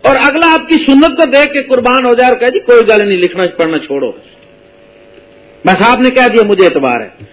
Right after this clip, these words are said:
اور بعد میں روتا پھرے، تو آپ کی وہ جو شکل ہے سنت والی، وہ تو پھر وہی ہوئی نا، کبوتر کا وہ جو آپ چارہ لگاتے ہیں کڑکی پر یا مچھلی والی کنڈی پر جو لگاتے ہیں آپ، پھر تو وہ سنت نہ، وہ تو شکار پکڑنے والا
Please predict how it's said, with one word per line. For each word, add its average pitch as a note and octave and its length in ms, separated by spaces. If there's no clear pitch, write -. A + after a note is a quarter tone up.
اور E3 160
بعد G3 220
میں F#3+ 160
روتا E3 320
پھرے، C#3+ 220
تو - 120
آپ G3+ 440
کی A#3+ 80
وہ A3 120
جو F#3 160
شکل G3 280
ہے A3 100
سنت F#3+ 280
والی، F#3+ 260
وہ G3+ 140
تو G#3 140
پھر F3+ 200
وہی A3 180
ہوئی E3+ 120
نا، A3+ 100
کبوتر G3+ 400
کا G3+ 100
وہ G3 120
جو F#3+ 160
آپ - 260
چارہ G#3 280
لگاتے F#3 420
ہیں B3+ 80
کڑکی G3 420
پر D#3 160
یا F#3 140
مچھلی F#3+ 380
والی A3+ 140
کنڈی A3 300
پر A3 140
جو G3+ 120
لگاتے E3+ 380
ہیں E3 120
آپ، - 420
پھر G3 120
تو A3+ 100
وہ A3 80
سنت A#3+ 260
نہ، C4+ 200
وہ A#3+ 60
تو A#3+ 100
شکار A3+ 340
پکڑنے B3+ 320
والا B3+ 200